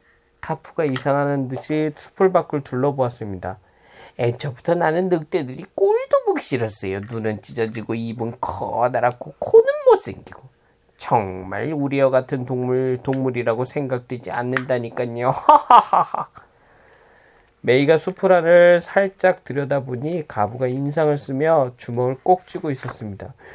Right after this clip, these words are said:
그 늑대놈들하고 사이좋게 지내고 싶어하는 동물은 아마 하나도 없을 거예요.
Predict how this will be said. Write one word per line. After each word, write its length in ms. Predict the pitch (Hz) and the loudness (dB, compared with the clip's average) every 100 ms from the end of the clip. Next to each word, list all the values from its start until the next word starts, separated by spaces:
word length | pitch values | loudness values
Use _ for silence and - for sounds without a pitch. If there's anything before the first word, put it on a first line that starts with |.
| - _ - - - - _ - - - _ | -20 _ -20 -18 -18 -20 _ -20 -20 -20 _
그 140 | - | 0
늑대놈들하고 920 | 117 110 110 - 113 110 110 110 113 120 | 0 0 -2 0 2 0 -2 -4 -2 -4
사이좋게 840 | - - 143 131 127 - - 139 | -4 -2 -2 -2 -6 -8 -12 -12
지내고 440 | - 160 151 160 | -8 -2 -2 -2
싶어하는 600 | 160 - - 156 143 156 | -8 -6 2 2 2 -2
동물은 560 | - 147 131 131 190 285 | -4 -4 -4 -4 -6 -6
아마 400 | 370 185 175 277 | -2 -2 2 0
하나도 640 | 392 - 403 320 302 349 | 0 -4 -2 -2 -2 0
없을 340 | 392 - 311 285 | 0 -2 -10 -6
거예요. 480 | - - 123 107 | -4 -4 -4 -8